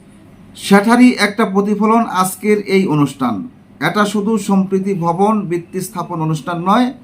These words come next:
এখানে আমরা একটা সম্প্রীতির সমাবেশ করেছি, যেখানে সব ধর্ম, বর্ণ, গোত্রের লোকজন আছে।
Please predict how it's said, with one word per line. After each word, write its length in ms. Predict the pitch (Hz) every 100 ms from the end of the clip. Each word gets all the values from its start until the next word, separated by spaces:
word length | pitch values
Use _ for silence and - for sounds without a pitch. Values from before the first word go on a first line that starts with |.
| - - - -
এখানে 320 | 190 240 240 170 196
আমরা 220 | 208 220 190
একটা 220 | 190 - 208 196
সম্প্রীতির 680 | 196 190 196 196 214 226 240 - -
সমাবেশ 360 | 175 175 190 190 -
করেছি, 360 | 139 127 - 104 98 - - - - -
যেখানে 440 | - 156 190 233 240 233
সব 140 | 208 202 160
ধর্ম, 200 | 175 190 190
বর্ণ, 220 | 175 175 185 151
গোত্রের 380 | 165 - 190 175 160
লোকজন 300 | 135 170 147 143
আছে। 220 | 139